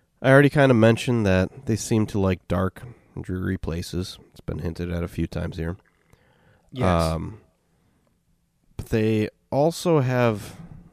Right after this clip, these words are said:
Speaker 1: the power to transform into other animals or humans.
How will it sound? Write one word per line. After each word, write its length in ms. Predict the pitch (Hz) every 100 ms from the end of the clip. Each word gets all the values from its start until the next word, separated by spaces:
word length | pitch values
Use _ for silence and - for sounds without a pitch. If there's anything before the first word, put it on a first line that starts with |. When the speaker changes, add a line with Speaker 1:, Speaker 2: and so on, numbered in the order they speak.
| _ _ _
Speaker 1:
the 140 | - 104
power 320 | - 117 117
to 60 | 98
transform 600 | - 117 107 - 113 104
into 420 | 90 90 87 87 -
other 220 | 101 92
animals 560 | 90 90 85 82 - - _ _ _ _ -
or 180 | 98
humans. 580 | 85 95 98 82 85 -